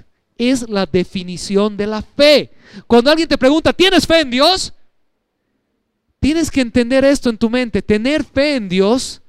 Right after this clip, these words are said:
es entender, aceptar y creer que Dios ya me dio vida eterna, que hoy tengo victoria con Él, pero que parte de esa vida no se va a ver hasta el tiempo final. Pero que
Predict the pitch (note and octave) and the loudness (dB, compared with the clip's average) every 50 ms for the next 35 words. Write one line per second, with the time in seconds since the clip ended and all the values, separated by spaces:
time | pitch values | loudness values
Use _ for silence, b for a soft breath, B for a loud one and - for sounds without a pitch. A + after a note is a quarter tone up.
0 | _ _ _ _ _ _ _ _ _ - A3+ B3+ - - - - A#3 G#3+ G3 - | _ _ _ _ _ _ _ _ _ -4 -2 -2 -2 -2 -6 -6 -6 -6 -4 -2
1 | - A3 G#3+ G#3 G#3 A#3+ B3+ B3 A3 G3 - _ _ - - G3+ F#3 - G#3+ G#3 | 0 0 0 2 2 2 2 2 2 0 -4 _ _ -10 -10 -8 -8 -6 -6 -6
2 | - - B3 B3 B3+ - A3+ - - B3 A#3+ A#3 B3 A#3+ G#3 E3+ C3+ - b b | -6 -4 -4 -4 -4 -4 -6 -4 0 2 4 6 6 6 4 4 0 -6 b b
3 | b b b b - - A3 G#3+ F3 A#3 B3+ C4 A3+ F#3+ - - - - - - | b b b b -4 0 0 2 6 8 8 8 6 6 2 -6 -10 -14 -20 -20
4 | _ _ _ _ _ _ _ _ D#3 C#3+ C3+ C#3+ E3+ A3+ C#4+ F4 E4+ D#4+ C#4 A#3 | _ _ _ _ _ _ _ _ -20 -16 -8 -2 2 4 4 4 2 2 2 4
5 | A3 A#3 A3+ G#3+ A3 G3+ F#3+ E3 - F3+ F3 F3 E3+ F3 G#3 C4 D#4 D4 _ _ | 4 4 4 4 2 0 0 -2 0 -2 -2 -2 -2 -2 -4 -4 -4 -6 _ _
6 | _ b b b b b - - A#3 C#4 - - - C4+ D4+ F#4 G4 F4+ - D#4 | _ b b b b b -2 0 0 0 0 -2 2 4 6 8 6 6 4 2
7 | D4 C4 A#3+ G3 A3 - - A#3+ A#3 A#3 A3 - - F#3 F#3 G#3 B3 D4+ D#4+ C#4 | 2 2 4 2 2 2 2 2 4 4 2 0 -2 -2 0 2 2 2 2 0
8 | - _ _ _ _ _ _ _ _ - F#3+ F#3 F#3 - G#3 G3 - - A#3 C4 | -6 _ _ _ _ _ _ _ _ 0 2 2 2 0 -2 -4 -2 0 0 0
9 | C#4 C#4+ - A#3+ A3+ A#3 A3+ - A3 G3 A3 A#3+ A3 E3 C#3+ A#2+ A2 _ _ _ | 0 0 -2 -2 -2 -2 -2 -2 -2 -2 0 0 0 -2 -4 -8 -12 _ _ _
10 | _ _ _ D#3+ E3 F#3+ A3+ A#3 - A3+ G#3 G3 G3+ F#3+ E3+ E3+ A3 C4+ D4+ D#4 | _ _ _ -14 -10 -8 -8 -8 -6 -4 -4 -2 -2 -2 -2 -2 0 0 0 -2
11 | C4 - _ _ _ _ _ _ _ _ - D#3 - - F#3 D#3 - F#3 F3 - | -4 -8 _ _ _ _ _ _ _ _ -12 -12 -8 -6 -6 -4 -4 -4 -2 -4
12 | F3 - F#3 E3 D3 B2+ F#2+ D#2 D#2 _ _ _ _ _ _ _ _ _ _ _ | -6 -6 -8 -12 -14 -14 -18 -18 -20 _ _ _ _ _ _ _ _ _ _ _
13 | _ _ _ _ _ b b b b b b b b b - A#3 B3 C4 B3 - | _ _ _ _ _ b b b b b b b b b 2 4 4 4 4 2
14 | C4 C#4+ E4+ - | -2 -6 -6 -8